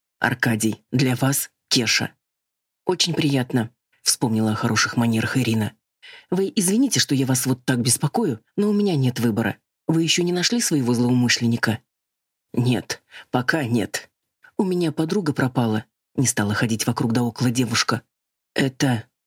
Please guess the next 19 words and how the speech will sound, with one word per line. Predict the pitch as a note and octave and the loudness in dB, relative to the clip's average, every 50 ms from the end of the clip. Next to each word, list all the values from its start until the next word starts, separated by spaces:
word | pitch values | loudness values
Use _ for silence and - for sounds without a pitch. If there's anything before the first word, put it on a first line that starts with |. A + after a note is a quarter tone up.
| _ _ _ | _ _ _
связано?» | - - - - C#3 C3 C3 C3+ C#3 C3+ F#3+ B3 C#4 C4+ F3 A#2+ - _ _ _ _ _ _ _ _ | -4 -2 0 0 2 2 2 2 2 2 2 2 2 2 2 0 -4 _ _ _ _ _ _ _ _
напрягся | - B2 A#2+ - B2 A2+ G#2+ - - B2 | -2 0 0 0 0 -2 0 0 0 0
больной. | A2+ A#2 B2 B2 A#2 A2 A2+ G#2 - _ _ _ _ _ _ _ _ _ _ _ | 0 0 0 2 2 0 0 -2 -4 _ _ _ _ _ _ _ _ _ _ _
«Вполне. | - - - - E3 E3+ F3 E3 D3+ C3 A#2 - _ _ _ _ _ _ _ _ | -10 -6 -2 -2 0 0 2 0 0 0 -2 -6 _ _ _ _ _ _ _ _
Тот | - G3+ E3 - | -2 -2 0 0
ритуал, | - D#3+ - E3+ D#3 D3+ C3+ | 0 0 2 0 0 0 0
который | - C#3+ - - D3 C#3+ C3+ | 0 -2 0 0 0 0 0
я | C#3+ C3 | 0 0
провела, | - D#3 D3 C#3 D#3+ F3 G3 F#3 - - - - - - | 0 0 0 2 0 0 0 -4 -6 -10 -18 -18 -8 -4
ударил | - F#3 D3+ D#3+ D3+ C#3 B2+ B2 | -2 0 0 0 0 0 0 0
по | - D3 | 0 0
создателю | - D#3 D3 D3 D3+ C#3+ - - D3 E3 | 0 0 0 0 0 -2 0 0 0 0
Вольта. | D#3 F3 D#3 B2+ - - A#2 G#2 - _ _ _ _ _ _ - | 2 0 0 0 0 -2 -4 -4 -4 _ _ _ _ _ _ -4
Логично | D#3+ D3+ D3 D#3 G3 - - - C#3+ | -2 -2 -2 0 0 0 0 0 0
отплатить | C3 - - D3 C3+ - D#3 C#3+ - | -2 -2 -2 -2 0 0 0 0 2
мне | D3 C#3 | 2 2
добром | B2+ C3 B2+ A2+ B2+ B2 | 2 0 0 0 0 0
за | C3 B2+ C3+ | 2 2 2
добро. | B2 C#3 B2 A#2+ B2 A#2 A2 | 0 0 0 0 0 -2 -2